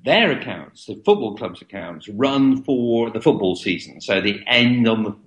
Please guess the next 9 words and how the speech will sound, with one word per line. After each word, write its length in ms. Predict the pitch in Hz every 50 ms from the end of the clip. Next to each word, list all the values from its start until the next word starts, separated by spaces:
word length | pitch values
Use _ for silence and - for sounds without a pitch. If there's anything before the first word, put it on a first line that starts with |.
| - _ -
the 160 | 110 104 -
thirtieth 420 | 127 113 107 - - 104 95 -
of 100 | 110 101
June. 520 | 98 107 120 110 95 82 80 78 - - _ - - - - - - -
Whereas 920 | - 113 139 170 208 202 175 147 156 160 135 98 90 87 90 110 113 113 113
Venky's 440 | - 156 156 160 - - 135 127 131
London 300 | 151 170 175 151 131 113
Limited, 500 | 101 95 90 82 - - - 92 90 92
because 520 | 107 101 - 120 110 107 107 104 104 -